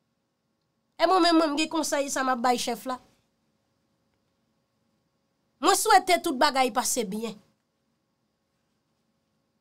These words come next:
G on volim konfyans popilasyon an anvè w, s on bagay estraòdinè. Paske nou menm, pèp ayisyen, nou teste lari a. Nou wè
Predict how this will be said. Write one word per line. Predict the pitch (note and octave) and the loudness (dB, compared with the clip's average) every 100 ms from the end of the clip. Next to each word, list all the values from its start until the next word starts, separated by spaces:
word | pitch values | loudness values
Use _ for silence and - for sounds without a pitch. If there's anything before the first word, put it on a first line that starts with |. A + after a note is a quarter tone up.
| _ _ _ _ | _ _ _ _
G | F4+ | 2
on | F#4 | 4
volim | F#4+ G4 F4 A4+ G4+ F4 | 8 8 8 6 4 2
konfyans | G4 F#4 - F#4 - D#4+ | 0 0 2 2 2 0
popilasyon | D4 D#4 D4 - C#4+ | 0 2 0 0 0
an | C4+ | 0
anvè | B3+ D4 D#4+ D4 | 2 2 2 2
w, | A3 - _ _ _ _ - | -4 -14 _ _ _ _ -4
s | - | 2
on | D#4+ | 4
bagay | D4 C#4 C4 | 2 0 -2
estraòdinè. | G#3+ - C4 A#3+ A#3 B3+ C4 | -2 0 2 2 0 0 0
Paske | B3 - C4 A#3+ | 0 0 0 0
nou | C#4+ C#4 | 2 4
menm, | D#4+ D4 | 4 2
pèp | B3 B3+ | 0 0
ayisyen, | A#3 A3+ - D4 C4+ _ _ _ _ _ _ - | -2 -2 -2 -2 -6 _ _ _ _ _ _ 0
nou | D4 D#4 | 0 2
teste | F#4 - - - G#4 | 0 0 -2 0 2
lari | F4 A#3 A#3+ B3 | 4 2 0 0
a. | B3 | 0
Nou | B3 | 0
wè | A#3+ | 0